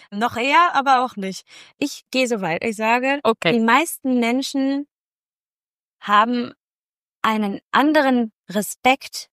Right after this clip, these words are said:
Speaker 1: Und ich sag nicht, dass das die Haltung ist, die gewünscht ist, sondern haben einen anderen Respekt ihrem Chef, ihrer Chefin gegenüber, als den eigenen Kindern gegenüber. So. Würde ich so weit gehen.
Speaker 2: Und das ist mit für mich eine Ursache für Konflikte.
Speaker 1: Auf jeden Fall.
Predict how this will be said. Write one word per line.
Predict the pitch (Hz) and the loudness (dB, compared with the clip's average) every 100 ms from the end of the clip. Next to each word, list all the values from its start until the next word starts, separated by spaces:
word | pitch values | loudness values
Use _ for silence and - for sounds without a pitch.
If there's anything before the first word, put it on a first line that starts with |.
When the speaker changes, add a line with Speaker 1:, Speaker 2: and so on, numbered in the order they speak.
| _ | _
Speaker 1:
Und | 220 208 | -6 -6
ich | 180 | -4
sag | 196 - | -4 -2
nicht, | 285 - | -4 -4
dass | 240 | -6
das | - 214 | -4 -6
die | 214 208 202 | -4 -4 0
Haltung | 214 214 | -2 -2
ist, | - 196 - | -6 -8 -6
die | 220 202 | -4 -2
gewünscht | 185 254 - - | 0 2 0 -2
ist, | - | -4
sondern | - 175 175 175 | 0 0 0 4
haben | 226 214 | 4 2
einen | 202 | -2
anderen | - 277 285 269 | 0 2 4 2
Respekt | 226 220 - 233 - - - - - - _ | 0 -4 -2 -2 -2 -10 -20 -20 -20 -20 _
ihrem | - 208 190 190 - _ _ - | -2 0 0 -4 -10 _ _ -8
Chef, | - 233 | -2 -2
ihrer | 226 185 | 0 -2
Chefin | 180 277 - 311 285 | 0 -2 0 2 2
gegenüber, | 269 262 285 269 285 302 320 _ _ _ - | 2 0 -2 0 2 2 0 _ _ _ -10
als | - 214 - - - _ - | -4 -2 -4 -10 -12 _ -6
den | 190 208 208 | 2 2 4
eigenen | 190 196 185 | 2 2 2
Kindern | 170 147 | 0 0
gegenüber. | 131 127 - - _ - | -2 -6 -8 -12 _ -12
So. | 151 _ _ _ _ _ _ _ - | -12 _ _ _ _ _ _ _ -8
Würde | 180 180 | -4 -4
ich | |
so | 196 | -4
weit | 196 202 | -4 -4
gehen. | - 160 156 _ _ _ _ _ - - - - | -6 -8 -12 _ _ _ _ _ -20 -20 -20 -12
Speaker 2:
Und | - 170 | -4 2
das | 214 269 | 2 4
ist | 226 196 | 2 6
mit | 202 359 - | 6 4 0
für | - 208 | 2 4
mich | 190 311 - - | 4 2 0 0
eine | 196 180 | 2 2
Ursache | 254 262 147 143 | 2 4 2 0
für | - 135 | -4 -6
Konflikte. | 123 - 135 - 254 - | -6 -6 -8 -6 -4 -4
Speaker 1:
Auf | 190 | -6
jeden | 165 190 | -8 -4
Fall. | 311 277 | 2 2